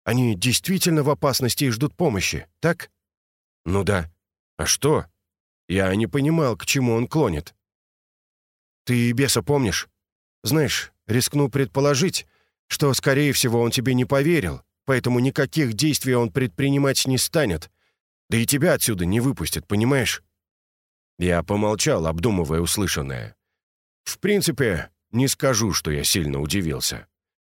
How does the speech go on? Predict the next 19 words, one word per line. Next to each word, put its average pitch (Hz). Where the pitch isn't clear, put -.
Было 117
очевидно, 120
что, 85
вновь 95
попав 90
на 98
базу 92
наёмников, 95
убраться 113
отсюда 110
по 98
своей 120
воле 95
будет 95
очень 131
и 123
очень 95
непросто. 82
«Серёга, 104